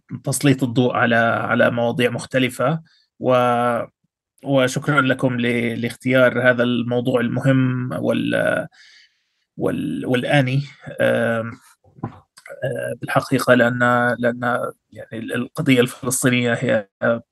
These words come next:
الآن وفي، في أمس ال-، الحاجة ل-، لأن، أن تكون الحديث ال-، الأول ل-، ل-،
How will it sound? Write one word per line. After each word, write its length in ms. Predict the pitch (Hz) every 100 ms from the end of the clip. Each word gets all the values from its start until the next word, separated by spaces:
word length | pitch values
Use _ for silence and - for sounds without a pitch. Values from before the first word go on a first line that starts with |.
| _ _ 127
الآن 680 | 123 135 131 127 123 64
وفي، 1200 | - 127 - - - - - - - _ - 147
في 320 | - 127 120
أمس 340 | 123 135 - 127
ال-، 200 | 117 117
الحاجة 720 | 113 113 113 113 - 131 117 117
ل-، 300 | 117 113 117
لأن، 480 | 113 120 120 120 117 117 123 - _ - - _ _ _ - 104 -
أن 80 | 120
تكون 340 | - 131 127
الحديث 680 | 120 120 117 - 131 127 -
ال-، 800 | 117 113 117 120 117 110 110 120 - -
الأول 520 | 127 131 127 120 117
ل-، 340 | 117 113 110
ل-، 560 | 113 117 113 113 113